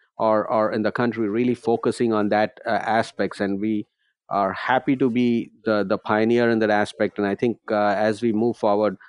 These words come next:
we would see a lot of copycats and as well as, you know, competition. We welcome competition. It makes us better. We make, it makes us look at the product more,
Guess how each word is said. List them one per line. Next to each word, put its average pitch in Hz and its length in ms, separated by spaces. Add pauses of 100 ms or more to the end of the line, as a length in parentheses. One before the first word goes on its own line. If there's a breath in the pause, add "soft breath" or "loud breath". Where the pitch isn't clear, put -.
(320 soft breath)
we 127 160
would 151 200
see 156 160
a 127 60
lot 117 200
of 113 140
copycats 120 640
and 107 100
as 107 200
well 113 160
as, 110 300
you 117 100
know, 107 140
competition. 104 520
We 113 140
welcome 113 420
competition. 117 600
It 95 140
makes 104 220
us 101 80 (120)
better. 110 300
We 98 180
make, 92 220 (160)
it 113 100
makes 104 300
us 104 160
look 101 180
at 104 60
the 92 80
product 101 440
more, 101 300